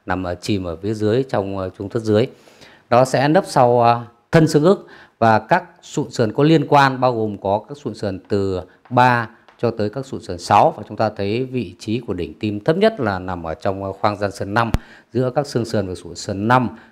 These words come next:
với, à, xương sườn và sụn sườn sáu. Tuy nhiên, trước khi liên quan tới tấm ức sườn này thì tim còn liên quan tới các cấu trúc chứa đựng ở trong trung thất trước. Đây là hình ảnh tim và màng ngoài tim liên quan với trung thất trước,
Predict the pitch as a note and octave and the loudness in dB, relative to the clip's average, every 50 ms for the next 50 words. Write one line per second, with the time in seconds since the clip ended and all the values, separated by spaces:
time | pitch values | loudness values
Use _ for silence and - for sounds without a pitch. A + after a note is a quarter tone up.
0 | _ _ - G2 G2 G#2+ B2+ C3+ C#3 C3+ C#3 - A#2 A2 - - F#2+ F2 F2 F2+ | _ _ -2 0 0 2 2 2 0 0 -4 -8 -10 -8 -6 -6 -6 -6 -6 -8
1 | F2 - - D#2+ D#2 - - F2+ E2+ E2 E2 - _ _ - - G2 F#2+ A#2+ C#3 | -12 -12 -12 -16 -14 -10 -8 -8 -8 -8 -12 -18 _ _ 0 2 4 4 4 2
2 | - - _ _ _ _ _ - - _ - - G3+ G#3 G#3 G3+ F#3+ F3+ - B3+ | -2 -10 _ _ _ _ _ -20 -20 _ 0 4 6 6 6 6 4 4 2 2
3 | C4 B3+ - - G#3 G3 F#3 F3+ F3 E3+ E3+ - E3 D#3+ D#3+ D3+ - - B2+ A#2+ | 0 0 2 2 2 4 4 2 2 0 2 2 2 2 2 0 0 2 2 4
4 | B2+ D3 C#3+ - A2+ A2+ D3 C#3+ E3+ - - - A#2+ A2 A2 A2 G#2+ G#2 G2 E2+ | 4 2 0 -2 -4 -4 -4 -6 -10 -12 -8 -4 -4 -4 -2 -2 -2 -2 -4 -4
5 | - _ _ _ _ _ _ - - A#2+ A#2 A#2 A2+ G#2+ - - - D#3+ E3+ D#3+ | -10 _ _ _ _ _ _ 0 2 2 4 4 2 0 -2 0 2 2 2 2
6 | D3+ C#3+ - B2+ A2 A2+ C3 C3+ C3+ C3 - C#3 C3+ C3+ C3+ C3 - - G#2+ A2 | 0 -2 -2 -2 -2 0 0 -2 -2 -2 0 0 0 0 0 -4 -4 -2 -2 -2
7 | B2+ - - D#3+ D#3+ - - B2+ B2+ - G3+ G#3 - _ - - C#3 E3 F#3+ A3 | -2 -4 -6 -6 -6 -4 -6 -6 -4 -4 -6 -8 -8 _ -4 0 0 2 2 2
8 | G#3 - - - F#2 - - B2+ A#2+ A#2+ A2+ _ _ - C3 B2+ - - D#3+ E3 | 0 -2 -4 -14 -16 -10 -8 -8 -8 -8 -10 _ _ -14 -14 -12 -10 -10 -10 -10
9 | _ - - A3+ A#3+ A#3 - _ _ _ _ _ _ _ _ - C#3 C#3+ C#3+ B2+ | _ -4 -2 -2 -2 -2 -4 _ _ _ _ _ _ _ _ 0 2 4 4 2
10 | A#2+ A#2 A2 - - - G#2+ F#2 F2+ F2 - - C3+ C3 A#2+ A2+ G#2 A2 G#2+ G2+ | 2 0 -6 -8 -8 -6 -4 -4 -4 -6 -2 0 0 0 0 -2 -2 -2 -4 -2
11 | G2+ G2+ G2+ G2 _ - B2+ B2 B2 A#2+ A2 - _ _ _ _ _ _ - C3 | -2 -4 -4 -4 _ -2 -2 0 0 -4 -6 -12 _ _ _ _ _ _ 2 2
12 | C3+ C3+ C3 B2+ B2+ B2+ B2 A#2+ A#2 A#2 A2 G#2+ A#2 C#3+ D3+ C#3+ - - D3+ C3+ | 2 2 2 2 2 2 2 -2 -4 -2 0 0 0 0 -2 -6 -6 -6 -6 -4
13 | - F3+ E3+ - - G#3 G#3 | -4 -6 -8 -4 -6 -6 -6